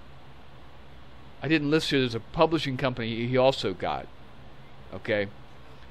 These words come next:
So, birds of a feather, my friend. And then again, you know,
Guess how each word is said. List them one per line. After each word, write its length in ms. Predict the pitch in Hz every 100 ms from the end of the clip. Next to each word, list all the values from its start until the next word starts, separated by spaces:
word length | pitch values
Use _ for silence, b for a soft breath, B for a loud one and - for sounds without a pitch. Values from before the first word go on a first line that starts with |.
| - -
So, 600 | - - 156 143 135 123 104 - - - - - - - - - - - - - - -
birds 340 | 127 180 160
of 100 | 147
a 40 | 139
feather, 320 | 175 160 123
my 140 | 107
friend. 340 | 101 107 98 104 - - - - 139
And 160 | 160
then 100 | 196
again, 500 | 190 202 226 196 196 - - - - - - - - - - - - - - -
you 120 | 151 165
know, 300 | 143 160